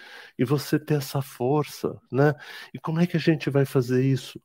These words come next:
Através da leitura, através do estudo. Por isso que a gente precisa voltar a ler, e a gente precisa ler todos os prismas. Temos que ler, sim, sobre outra ótica do desenvolvimento, do aprimoramento.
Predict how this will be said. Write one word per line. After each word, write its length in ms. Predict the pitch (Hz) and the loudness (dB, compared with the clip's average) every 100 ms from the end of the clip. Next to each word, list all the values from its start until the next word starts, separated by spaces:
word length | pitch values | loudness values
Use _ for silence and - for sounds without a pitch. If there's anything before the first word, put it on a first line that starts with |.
| - | -14
Através 460 | 120 123 135 135 | -8 -6 -2 -2
da 100 | - | 0
leitura, 760 | 123 123 113 - 113 127 107 92 - - - | 0 0 -4 -6 -6 0 0 -2 -10 -20 -8
através 540 | 113 120 117 131 135 | -6 -4 0 0 0
do 160 | 123 113 | -4 -6
estudo. 800 | 113 - - 123 131 117 - - - - - - | -6 -10 -8 -4 -4 -6 -12 -16 -20 -20 -20 -2
Por 160 | 147 | 0
isso 280 | 151 170 - | 0 -2 -4
que 80 | - | -4
a 40 | |
gente 260 | 127 135 - | -2 -2 -6
precisa 460 | - 131 143 123 127 | -12 -8 -4 0 2
voltar 500 | 127 117 - 123 127 | 0 -4 -4 -2 0
a 80 | |
ler, 420 | 120 104 113 120 117 - - - - | 2 4 4 4 -2 -8 -20 -20 -4
e 60 | 123 | -2
a 40 | |
gente 300 | 120 143 - | 0 -2 -6
precisa 500 | - 120 - 131 135 | -12 -14 -8 0 2
ler 240 | 135 143 143 - _ | 4 2 0 -20 _
todos 360 | 143 139 123 143 | -6 -6 -6 -6
os 320 | 127 - - | -6 -10 -6
prismas. 840 | 135 135 143 117 110 - - - - - - _ | -4 0 0 -2 -8 -10 -12 -14 -18 -20 -20 _
Temos 340 | 147 143 - | 2 2 -4
que 160 | - 135 | -10 -4
ler, 240 | 127 147 - | 2 2 2
sim, 580 | - - - 143 156 | -8 -10 -4 -2 -2
sobre 420 | 135 - 131 127 - | -4 -8 -4 -4 -4
outra 280 | 151 - 131 | -8 -4 -2
ótica 480 | 139 147 - 139 | 0 -2 0 2
do 160 | 123 135 | 2 0
desenvolvimento, 1120 | 123 117 135 127 127 117 117 120 135 135 127 | -2 0 0 2 0 0 0 2 4 2 0
do 100 | 117 | 0
aprimoramento. 1120 | 120 - 127 123 120 101 113 131 131 - - | 0 0 0 4 2 2 2 2 2 -2 -14